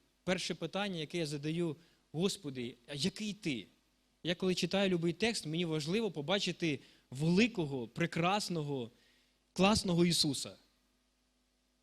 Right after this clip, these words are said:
великого Бога, щоб в моєму серці щось там замкнуло,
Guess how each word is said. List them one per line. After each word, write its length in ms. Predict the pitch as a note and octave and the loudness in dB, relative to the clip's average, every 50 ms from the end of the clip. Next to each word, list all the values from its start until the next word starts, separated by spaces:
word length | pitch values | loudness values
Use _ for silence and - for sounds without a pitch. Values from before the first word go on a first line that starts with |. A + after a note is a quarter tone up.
| _ _ _ | _ _ _
великого 520 | C#3+ D3 E3+ F3+ A3+ A3 - A3 F#3+ F#3+ | -4 -2 0 2 0 2 2 2 4 4
Бога, 480 | E3+ D3+ E3+ E3+ D3 B2 A#2 G2+ F#2 - - _ _ _ _ _ _ _ _ _ _ _ _ _ _ | 2 2 2 2 2 0 0 -6 -12 -16 -20 _ _ _ _ _ _ _ _ _ _ _ _ _ _
щоб 240 | - - - F3 D#3 - - | -4 -2 -2 -2 -4 -6 -4
в 40 | G3 | 0
моєму 380 | E3+ F3+ G#3+ A#3+ B3+ A3 F#3+ | 4 4 6 6 4 4 2
серці 420 | - - - B3+ - A3+ - F#3 D#3+ | 0 2 0 0 0 0 -2 -2 -2
щось 280 | - - A3+ A#3 - | 0 0 0 0 0
там 360 | - - G#3 G3+ G3 F#3+ E3 - - - - _ _ _ _ - | 0 0 0 0 0 -2 -4 -6 -10 -18 -20 _ _ _ _ -10
замкнуло, 960 | B2 C3 G3+ G#3 G3 - G#3+ A3+ A#3 A#3 G#3+ F#3 D3 B2+ A#2 G#2 G2+ G#2+ | 0 2 2 2 10 12 12 12 12 12 12 8 4 0 -2 -4 -8 -12